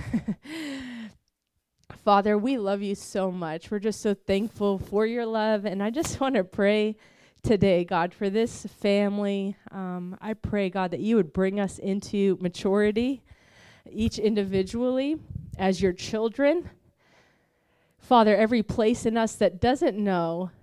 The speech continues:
who we really are and who you really are, I pray for an accurate knowledge of the Son of God to just wash over us, revelation of who you are, revelation of the Father,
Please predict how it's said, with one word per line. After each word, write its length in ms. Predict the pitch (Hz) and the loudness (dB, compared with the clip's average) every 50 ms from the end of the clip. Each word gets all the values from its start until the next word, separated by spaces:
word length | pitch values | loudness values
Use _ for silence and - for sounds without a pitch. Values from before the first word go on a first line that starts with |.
| - - | -14 -4
who 280 | - 269 247 233 226 214 | 2 4 4 4 4 4
we 160 | 220 208 208 | 2 2 2
really 380 | 185 190 196 202 196 185 180 | 2 2 4 4 4 2 2
are 220 | 180 165 165 165 165 | 2 0 0 0 -2
and 140 | 165 180 170 | -2 -2 0
who 120 | 185 214 | 2 2
you 260 | 214 202 208 220 214 | 2 2 2 2 2
really 340 | 196 196 190 190 180 175 175 | 2 2 2 2 0 0 0
are, 180 | 165 160 160 - | -2 -2 -2 -2
I 120 | - 196 214 | -2 -2 -2
pray 480 | 202 - - - 220 208 196 180 175 | -2 -2 -4 -2 0 0 0 0 -2
for 200 | 175 - - 190 | -4 -4 -4 -2
an 120 | 185 175 - - | -2 -2 -4 -6
accurate 640 | 180 196 208 196 - - 240 247 240 226 220 - | -4 -4 -4 -4 -4 0 0 2 2 2 0 -2
knowledge 760 | 214 208 196 196 185 185 190 196 196 202 202 202 196 196 - | -4 -6 -4 -4 -2 -2 -2 -2 -2 -2 0 -2 -2 -4 -6
of 180 | - - 190 165 | -6 -6 -6 -4
the 100 | 185 175 | -4 -6
Son 280 | - - - 185 190 | -6 -4 -4 -2 -2
of 160 | 202 202 180 - | -2 -2 -2 -2
God 420 | 196 180 175 170 165 165 165 156 | -2 0 0 0 0 -2 -4 -6
to 100 | - 196 | -8 -8
just 220 | 170 175 175 - - | -6 -6 -6 -4 -4
wash 460 | 175 165 185 185 180 202 - - - | -2 0 2 2 2 0 -2 -2 -2
over 360 | 220 208 202 190 185 208 214 | 0 0 0 0 -2 0 0
us, 320 | 208 208 220 214 - - - - - - - - 254 220 - | 2 2 0 -2 -4 -8 -14 -16 -20 -20 -20 -20 -18 -4 4
revelation 680 | 190 214 214 196 208 190 202 208 220 220 - 233 220 208 | 6 6 6 6 6 4 4 4 2 2 0 -2 -4 -4
of 100 | 180 - | -4 0
who 100 | 233 226 | 0 2
you 280 | 220 214 220 220 214 | 2 4 4 4 4
are, 260 | 202 208 214 220 226 | 4 4 4 4 4
revelation 560 | 208 208 208 190 202 202 202 208 202 - 208 202 | 4 2 2 2 2 2 2 0 0 -2 -6 -4
of 80 | 175 | -2
the 80 | 175 170 | -2 -2
Father, 680 | - - - 208 208 214 226 240 226 247 254 269 269 | -2 0 0 2 4 4 4 4 4 4 2 2 0